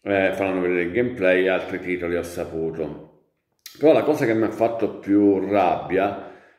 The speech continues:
è che non hanno fatto vedere i capisaldi, ragazzi, per esempio, perché io so, e lo sapete anche voi, basta fare una ricerca su internet, che c'erano i titoli, due titoli di Bluepoint, che non sono stati neanche annunciati, cioè neanche fatti vedere.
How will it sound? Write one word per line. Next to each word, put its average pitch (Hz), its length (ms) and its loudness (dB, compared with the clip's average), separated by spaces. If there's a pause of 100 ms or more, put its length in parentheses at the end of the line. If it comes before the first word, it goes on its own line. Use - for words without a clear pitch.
è 127 280 4
che 127 160 2
non 131 120 -2
hanno 139 220 0
fatto 135 340 -2
vedere 120 560 4
i 113 80 -6
capisaldi, 113 760 -4
ragazzi, 80 560 -8
per 92 120 -2
esempio, 107 400 0
perché 107 240 -2
io 139 360 6
so, 92 380 2
e 90 60 0
lo 98 100 0
sapete 104 340 -6
anche 101 240 -4
voi, 92 300 -2
basta 85 300 -8
fare 101 180 -2
una 92 100 0
ricerca 90 340 -6
su 87 160 -6
internet, 82 640 -4 (580)
che - 140 -2
c'erano 120 380 4
i 139 120 2
titoli, 143 400 4
due 139 180 4
titoli 143 360 2
di 113 60 0
Bluepoint, 95 1040 -2 (460)
che - 140 -10
non 95 120 -4
sono 95 180 -2
stati 107 240 -2
neanche 127 260 2
annunciati, 98 880 0
cioè 92 160 -8
neanche 95 340 -6
fatti - 300 -10
vedere. 87 640 0